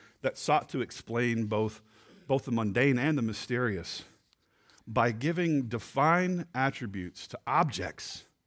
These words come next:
and circumstances. The divine was a reflection of humanity. At best, this is cynical. At worst, it's evil. These false religions were at their core selfish, and they sought to influence the divine for their own advantage.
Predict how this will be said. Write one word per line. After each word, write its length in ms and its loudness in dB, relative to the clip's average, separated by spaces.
and 120 -14
circumstances. 960 -8
The 100 0
divine 640 8
was 300 4
a 140 4
reflection 640 0
of 100 2
humanity. 600 4
At 120 0
best, 280 6
this 140 -2
is 80 -2
cynical. 560 0
At 140 -2
worst, 240 2
it's 160 -10
evil. 280 2
These 160 2
false 340 4
religions 640 4
were 180 2
at 200 2
their 120 0
core 300 2
selfish, 680 0
and 160 4
they 80 4
sought 500 4
to 200 -6
influence 480 -2
the 120 -4
divine 440 4
for 180 -2
their 180 2
own 180 2
advantage. 680 -4